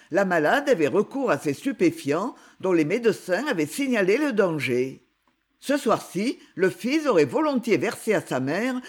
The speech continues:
la potion de chloral, moins dangereuse que la secousse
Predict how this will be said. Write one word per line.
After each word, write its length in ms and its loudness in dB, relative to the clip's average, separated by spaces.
la 120 0
potion 440 -2
de 120 0
chloral, 600 0
moins 240 -2
dangereuse 800 0
que 100 -2
la 120 2
secousse 640 -2